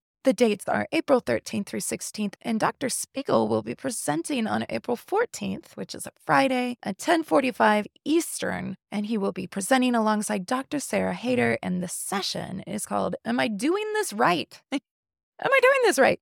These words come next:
Steps to Take When Exposures Are Not Working. So if you go to this episode's blog post, you'll find a link to the A D A A conference info and a lovely infographic that A D A A has distributed to help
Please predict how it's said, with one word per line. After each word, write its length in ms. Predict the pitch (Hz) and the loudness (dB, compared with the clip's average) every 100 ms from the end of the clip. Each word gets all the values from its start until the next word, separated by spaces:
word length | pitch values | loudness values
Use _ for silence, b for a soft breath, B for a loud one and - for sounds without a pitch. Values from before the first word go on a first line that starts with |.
| _ _ | _ _
Steps 500 | - - - 311 - | -12 -2 4 4 2
to 100 | - | -4
Take 280 | 339 269 220 | 2 2 2
When 140 | 233 214 | 0 0
Exposures 640 | 208 - 208 190 202 196 - | -2 -2 -2 -2 -4 -4 -4
Are 100 | 190 | -2
Not 300 | 185 175 - | 0 -2 -4
Working. 380 | 180 - - - _ _ _ _ | -6 -6 -10 -12 _ _ _ _
So 180 | - | 4
if 140 | 330 - | 6 8
you 120 | 415 | 6
go 220 | 330 330 | 8 6
to 160 | 311 294 | 6 4
this 240 | 247 240 | 6 6
episode's 460 | - 202 220 220 180 | 4 2 2 0 0
blog 320 | 175 208 202 | 4 6 6
post, 320 | - 214 208 | 2 -2 0
you'll 100 | 240 | 0
find 220 | 202 202 190 | 0 0 0
a 80 | |
link 240 | 208 240 226 | 0 -2 -2
to 100 | - | -2
the 120 | 214 - | -4 0
A 160 | 247 247 | 0 0
D 260 | 233 226 - | -2 -4 0
A 220 | 247 247 - | 2 2 0
A 260 | 302 302 302 | 0 2 0
conference 680 | 262 262 247 262 277 - - | -2 -4 0 0 0 -2 -4
info 600 | 226 202 202 196 240 370 - _ | -4 0 -2 0 0 0 -4 _
and 380 | 226 233 226 - | 0 2 0 -2
a 100 | 226 | -4
lovely 560 | 262 302 214 - 226 - | -2 2 0 0 -4 -2
infographic 680 | 190 190 185 - - - - _ | -4 -4 -4 -4 -6 -8 -12 _
that 160 | 202 | -4
A 160 | - 196 | -4 -6
D 260 | 170 180 - | -4 -8 -6
A 180 | 180 175 - | -8 -8 -6
A 160 | 175 | -6
has 240 | 185 190 - | -4 -4 -4
distributed 920 | 202 - - - 349 294 185 185 254 - | -2 -2 -4 -2 -2 0 -2 -4 -6 -6
to 100 | 294 | -2
help 200 | 330 | -2